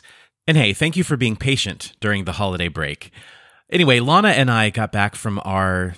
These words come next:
twelve, thirteen day vacation in Nepal a few days ago, and man, what a, what a wondrous place. It's, it really is a different world over there. It is just brimming with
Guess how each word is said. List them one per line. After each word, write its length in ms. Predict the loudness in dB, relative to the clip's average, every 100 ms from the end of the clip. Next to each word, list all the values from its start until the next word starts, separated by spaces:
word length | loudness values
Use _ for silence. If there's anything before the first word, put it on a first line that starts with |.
| _
twelve, 420 | -4 2 2 2 -4
thirteen 540 | -2 -2 0 -4 -2
day 160 | -2 -2
vacation 680 | -4 -2 -2 -2 -2 -4 -6
in 400 | -4 -2 -2 -4
Nepal 440 | -4 0 4 4
a 60 | 0
few 180 | -2
days 240 | 0 0 -2
ago, 340 | 0 0 0 -4 -20 -20 -20 _
and 240 | -2 0
man, 440 | 2 4 4 0 0
what 160 | 4
a, 80 | 4
what 280 | 2 0 0
a 60 | 0
wondrous 600 | 0 0 0 2 0 0
place. 560 | -6 -4 -2 -2 -6 -8 -4
It's, 360 | -4 -4 -8 -6
it 180 | -6 -6
really 480 | -4 -2 0 0 2
is 520 | 4 4 0 -4 -6 -10 _ _ _ _
a 140 | -4 -4 _ _ _ _
different 400 | -2 0 -4 -4
world 400 | 0 2 2 0 -6
over 200 | -6 -6
there. 420 | -8 -10 -12 -16 _ _ _ _
It 120 | -2 2
is 220 | 2 0
just 420 | 2 2 0 -6
brimming 680 | -2 0 2 2 0 0 0
with 420 | 2 2 0 -12